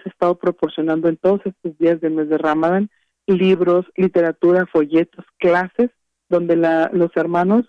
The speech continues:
eh, otorgan a los musulmanes y a los no musulmanes para que ustedes puedan conocer lo que es el Islam. Le quiero mandar un saludo muy afectuoso,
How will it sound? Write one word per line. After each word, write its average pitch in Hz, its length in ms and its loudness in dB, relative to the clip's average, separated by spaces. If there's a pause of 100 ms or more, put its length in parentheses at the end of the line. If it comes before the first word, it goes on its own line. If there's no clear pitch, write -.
eh, 160 400 -2 (840)
otorgan 196 760 0
a 180 140 0
los 170 240 -2
musulmanes 185 500 0
y 208 40 2
a 185 40 2
los 160 200 -4
no 185 140 0
musulmanes 208 580 0
para 180 180 -4
que - 120 -12
ustedes 170 380 -10
puedan 190 240 -4
conocer 175 560 -4 (340)
lo 160 260 0
que - 260 -4
es 185 240 2 (600)
el 170 180 0
Islam. 151 400 -4 (480)
Le 220 100 2
quiero 262 240 0
mandar 226 280 0
un 226 120 -4
saludo 220 360 2
muy 226 460 4
afectuoso, 190 1120 0